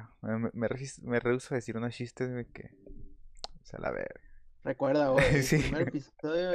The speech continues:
Speaker 2: güey, ya funado,
Speaker 1: Todavía
Speaker 2: güey,
Speaker 1: no,
Speaker 2: no,
Speaker 1: güey,
Speaker 2: está
Speaker 1: pero
Speaker 2: cabrón.
Speaker 1: Bueno, Bruce Reimer, o David Reimer, comenzó su conversión a Brenda el tres de julio de mil novecientos sesenta y siete. Los médicos del Johns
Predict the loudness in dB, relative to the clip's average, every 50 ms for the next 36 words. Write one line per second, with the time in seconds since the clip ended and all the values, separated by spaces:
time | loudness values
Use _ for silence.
0 | 2 2 2 2 2 4 6 6 6 6 4 2 2 2 2 2 2 2 4 6
1 | 8 8 8 6 6 6 6 6 6 4 4 6 6 6 6 4 2 0 -2 -2
2 | -4 -6 -8 -12 -18 -18 -18 -18 -18 -20 -20 -20 -14 -4 2 4 6 6 6 4
3 | 2 0 2 4 4 6 8 8 8 8 8 6 4 4 2 2 2 2 0 0
4 | -6 -8 -10 -4 2 4 6 6 8 6 4 4 2 -10 -14 -8 0 4 4 6
5 | 6 6 4 2 0 0 -4 -14 -14 -6 0 2 2 4 4 4 2 2 2 0
6 | -2 -2 2 4 4 6 6 6 6 6 6 6 6 8 6 6 6 4 2 0
7 | 0 0 -2 0 4 6 6 6 6 6 4 4 4 0 2 4 4 4 4 6
8 | 4 4 2 2 -2 0 2 0 0 0 0 -4 -2 -2 -2 0 0 0 0 0
9 | -2 -6 -6 -4 0 0 0 0 -2 -8 -14 -14 -14 -18 -18 -18 -16 -16 -16 -8
10 | -4 0 2 4 4 4 4 2 2 4 4 6 4 6 6 4 4